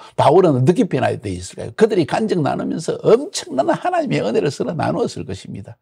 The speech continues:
사랑하는 여러분, 하나님의 사역자는 이십오 년을 떨어져 있어도 만나면 완전히 한 형제와 같은 기쁨이 있을, 있는 것을 알 수가 있습니다. 중요한 것은 오늘 구 절부터 십사 절까지 보니까 이 빌립 집사의 집안이 엄청 축복받은 집안인 걸 우리가 알 수가 있습니다.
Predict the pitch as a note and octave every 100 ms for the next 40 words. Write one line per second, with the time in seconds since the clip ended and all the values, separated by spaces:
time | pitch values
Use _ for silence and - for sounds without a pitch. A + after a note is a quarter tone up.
0 | - - - B2 - D3+ C#3+ D3 A#2+ -
1 | - - E3+ E3 B2+ A#2+ D3 C#3+ C3 A#2
2 | A2+ B2 A3 E3 D#3 F3 A#2+ B2+ C#4 B3
3 | A2 - A#2 C#3 D#3 A#2 A2 G#2+ D3 E3
4 | F#3+ C3+ - D3 E3+ F#3+ - A2+ G2+ A2
5 | F#2+ - B2+ D#3 C#3+ A#2 F#2 F#2 _ -
6 | B2+ - G#2 F#2+ - - F#2+ F#2 A#2 A#2
7 | F#2 - F#2+ - - _ - - - F#3
8 | G#3+ A3+ E3+ F#3+ C#3+ D3+ D#3 D#3 - -
9 | F#3 F#3 F#3+ D#3+ D3+ - F#3 - C#3+ F3+
10 | F#3 A2+ B2 D3 C#3+ G#2 - A2 - -
11 | G#3+ D#3 D4 D#4 F#3 - E3 - D3+ A#2
12 | - D4 - D#3 A#2 G#2 F#2+ G2+ A2 A3+
13 | - A3+ - A3 G3 F3+ C#3+ E3+ C3+ B2
14 | B2 A2+ A2+ - E2+ - - F2+ - F2
15 | - -